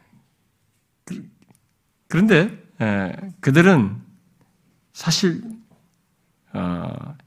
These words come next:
자신들의 죄의 통치를 받아, 받아서 그렇게 죄, 죄성을 따라서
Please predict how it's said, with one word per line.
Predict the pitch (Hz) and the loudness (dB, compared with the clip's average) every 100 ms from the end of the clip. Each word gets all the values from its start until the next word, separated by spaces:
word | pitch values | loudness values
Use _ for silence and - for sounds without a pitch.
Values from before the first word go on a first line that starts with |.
| _ | _
자신들의 | - - 120 - 233 226 214 | -8 -2 0 4 4 6 2
죄의 | 208 104 107 147 - | 0 -2 0 -2 -6
통치를 | - 302 277 - - 269 254 214 | -2 -2 0 -6 -2 0 0 -2
받아, | 214 185 208 180 175 - | -4 -6 -6 -4 -6 -6
받아서 | - 101 139 143 254 - - _ _ _ _ | -6 2 2 2 -2 -4 -14 _ _ _ _
그렇게 | - 165 165 208 214 - - _ | -2 -2 2 0 0 -10 -20 _
죄, | - 139 165 175 170 196 - - _ _ _ _ _ _ _ _ _ - | 2 6 8 6 4 0 -12 -20 _ _ _ _ _ _ _ _ _ -6
죄성을 | - 123 156 175 - 220 220 220 | 2 8 8 8 8 8 8 6
따라서 | 214 202 196 262 349 | 4 4 4 2 0